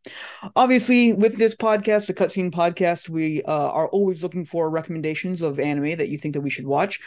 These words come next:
We are very seasoned anime people and giant nerds, so we are always on the hunt for new and interesting stuff.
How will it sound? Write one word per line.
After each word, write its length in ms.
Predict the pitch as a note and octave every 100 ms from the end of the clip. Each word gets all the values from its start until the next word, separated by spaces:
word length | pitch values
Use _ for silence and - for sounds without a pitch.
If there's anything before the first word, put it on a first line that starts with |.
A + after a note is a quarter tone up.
| - F#3+
We 140 | F#3 A3
are 100 | F#3+
very 280 | F#3 G3+ G3+
seasoned 380 | G#3 G3 F#3+
anime 400 | - F#3 G3 F#3
people 340 | - G3 G3 G#3
and 140 | F3
giant 300 | F#3 F3+ E3
nerds, 400 | E3+ A3 A3+ - -
so 260 | - F3+
we 220 | D#3+ E3 E3
are 200 | D3+ D3+
always 300 | F3 F3+ F3
on 80 | E3+
the 60 |
hunt 280 | C#3+ E3 F3+
for 120 | F#3
new 240 | D#3+ D#3+ E3
and 140 | D#3+
interesting 360 | D#3 D#3 - E3+
stuff. 280 | F#3+ G#3